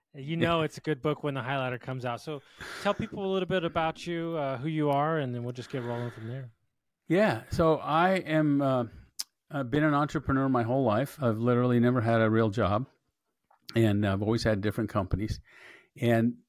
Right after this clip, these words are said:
Speaker 2: the most lucrative one and the most unusual one, we sold movie libraries to apartments, and it was a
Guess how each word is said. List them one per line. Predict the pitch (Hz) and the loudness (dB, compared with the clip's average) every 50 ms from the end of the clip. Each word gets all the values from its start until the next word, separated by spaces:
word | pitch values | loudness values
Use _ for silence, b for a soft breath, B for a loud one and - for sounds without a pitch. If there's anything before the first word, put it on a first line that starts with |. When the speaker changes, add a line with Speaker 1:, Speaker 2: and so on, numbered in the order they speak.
| _ 190 | _ -2
Speaker 2:
the | 139 120 117 | 0 2 4
most | 120 131 139 135 - - | 4 4 4 2 0 -2
lucrative | 127 127 160 196 - 196 170 151 135 | 0 0 0 2 2 2 2 2 2
one | 127 135 139 139 143 143 | 2 2 2 2 2 2
and | 127 120 120 120 | 2 2 2 2
the | 120 | 2
most | 120 123 123 127 123 - - - - | 2 2 2 0 -2 -4 -8 -6 -2
unusual | 131 113 117 127 151 156 120 123 120 104 101 | 0 2 4 4 4 6 6 4 4 2 2
one, | 104 107 107 101 101 104 107 - b b b b b b b _ 208 | 2 2 2 2 2 0 -2 -4 b b b b b b b _ -14
we | 196 170 123 127 151 160 | -10 -6 0 2 4 4
sold | 151 - - 160 143 127 117 | 4 2 2 2 2 2 4
movie | 120 123 143 147 143 151 | 4 4 4 4 2 2
libraries | 135 127 127 123 123 117 120 113 110 - | 2 2 2 2 2 2 0 -2 -2 -4
to | - - 113 | -6 -6 -8
apartments, | 95 - - - 113 98 98 104 101 98 - - - | -6 -4 0 0 0 0 0 -2 -10 -16 -14 -12 -10
and | 101 104 | -8 -8
it | 110 113 | -8 -8
was | 107 107 | -6 -6
a | 104 104 101 101 | -4 -4 -4 -4